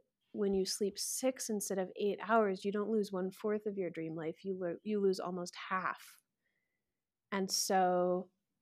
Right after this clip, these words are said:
and the dreams that are the most vivid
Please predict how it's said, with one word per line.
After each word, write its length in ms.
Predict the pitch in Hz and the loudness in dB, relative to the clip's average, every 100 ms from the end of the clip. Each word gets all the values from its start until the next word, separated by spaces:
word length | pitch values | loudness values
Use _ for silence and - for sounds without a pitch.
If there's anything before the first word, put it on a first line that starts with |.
| _ _ _ _ _ _ _ _ _ | _ _ _ _ _ _ _ _ _
and 160 | 220 214 | 4 6
the 60 | |
dreams 420 | 190 220 247 247 226 | 4 8 8 8 6
that 140 | 202 | 4
are 100 | 190 | 4
the 100 | 185 | 2
most 300 | 185 190 190 - | 0 0 -2 0
vivid 680 | 175 220 202 185 - 208 | 6 8 8 2 0 -6